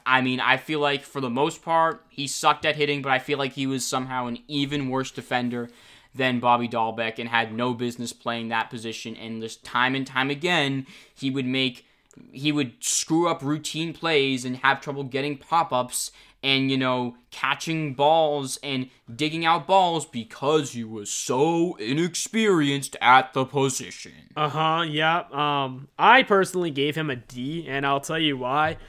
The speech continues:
Speaker 2: I feel like at the plate in June, he was the guy who, you know, he showed great plate discipline. Um, that definitely didn't age well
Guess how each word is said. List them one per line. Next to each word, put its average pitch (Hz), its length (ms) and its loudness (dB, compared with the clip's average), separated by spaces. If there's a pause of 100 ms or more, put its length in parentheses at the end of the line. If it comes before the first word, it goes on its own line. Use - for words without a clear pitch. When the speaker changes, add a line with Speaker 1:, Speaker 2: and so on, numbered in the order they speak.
(240)
Speaker 2:
I 170 180 6
feel 240 240 0
like 190 240 6 (360)
at 156 280 6
the 156 80 0
plate 143 600 -2 (600)
in 135 500 -4 (240)
June, 151 720 -4 (300)
he 180 260 -8
was 185 160 2
the 165 120 0
guy 139 520 4
who, 131 460 -4 (320)
you 135 140 -6
know, 120 320 -8 (280)
he 135 140 -10
showed 139 540 -2
great 139 480 -4
plate 277 340 2
discipline. 135 520 -4 (840)
Um, 151 520 4 (200)
that 185 540 6
definitely 190 500 2
didn't 165 260 0
age 143 340 -2
well 147 460 -2